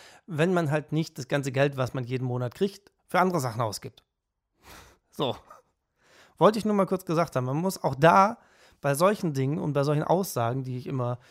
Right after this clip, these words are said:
wieder lese und geschrieben bekomme und sage, "Ne, ne, ne, ne. Wir haben alle weniger Geld, wir können das gar nicht zahlen, was du da verlangst. Du bist zu teuer." Ja, dann nimm halt irgendjemand anders.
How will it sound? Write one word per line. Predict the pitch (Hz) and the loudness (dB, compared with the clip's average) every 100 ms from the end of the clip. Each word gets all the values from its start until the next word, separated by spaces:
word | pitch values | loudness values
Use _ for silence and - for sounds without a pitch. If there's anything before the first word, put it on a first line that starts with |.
| - _ _ | -20 _ _
wieder | 139 135 | 0 0
lese | 135 156 170 156 | 2 2 2 0
und | - 139 | -2 -4
geschrieben | 139 - 165 170 | -4 -6 -6 -4
bekomme | 156 - 151 143 | -4 -4 -4 -2
und | |
sage, | 135 127 151 | -4 -2 2
"Ne, | 170 190 185 | 4 4 4
ne, | 170 170 | 2 2
ne, | 165 | 2
ne. | 156 156 165 214 269 _ _ _ _ _ _ - _ _ _ - _ _ _ _ _ _ _ _ _ | 2 2 2 0 -6 _ _ _ _ _ _ -20 _ _ _ -20 _ _ _ _ _ _ _ _ _
Wir | 156 | 2
haben | 156 | 4
alle | 175 160 151 | 4 2 2
weniger | 156 156 139 135 | 2 2 2 2
Geld, | 147 196 214 160 | 4 4 2 -4
wir | 143 | -2
können | 165 170 160 147 | 2 2 0 -4
das | 139 143 - | -4 -4 0
gar | 143 | 0
nicht | 139 123 | 0 -2
zahlen, | - 165 190 202 | 0 2 2 0
was | 196 202 | -2 -2
du | 190 | -2
da | 190 | -2
verlangst. | 196 196 190 233 - _ _ _ _ _ _ _ - | 0 0 0 -2 -10 _ _ _ _ _ _ _ -8
Du | 151 | -4
bist | 135 143 - | -2 -4 -6
zu | 127 | 0
teuer." | 147 143 180 277 _ _ _ _ _ _ _ _ _ _ - | 4 6 4 0 _ _ _ _ _ _ _ _ _ _ -10
Ja, | 175 214 | -6 -4
dann | 151 156 | -2 -2
nimm | 165 | -4
halt | 175 170 | -8 -8
irgendjemand | 165 165 151 | -6 -4 -4
anders. | 165 196 139 127 - | -6 -8 -10 -12 -18